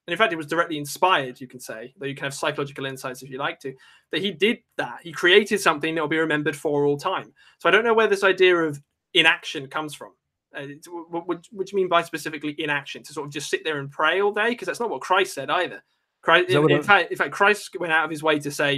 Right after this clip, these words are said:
Speaker 1: in the Gospel of Luke, he said, uh, "Sell your cloaks and get swords, boys." It's like,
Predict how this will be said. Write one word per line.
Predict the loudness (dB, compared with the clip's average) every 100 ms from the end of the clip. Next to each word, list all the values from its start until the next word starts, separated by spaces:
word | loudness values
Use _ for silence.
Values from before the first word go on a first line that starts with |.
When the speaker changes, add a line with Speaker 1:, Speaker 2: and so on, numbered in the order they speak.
| -4
Speaker 1:
in | -8
the | -4
Gospel | -2 -2 -4
of | 0
Luke, | 2 2 0 -20 _ _ -10
he |
said, | -2 0 2 0
uh, | 2
"Sell | 4 4
your | 2
cloaks | 0 -2 -2
and | -8
get | -8
swords, | -2 4 6 6 4 -6
boys." | -14 -14 -16 -20 -20 _
It's |
like, | -18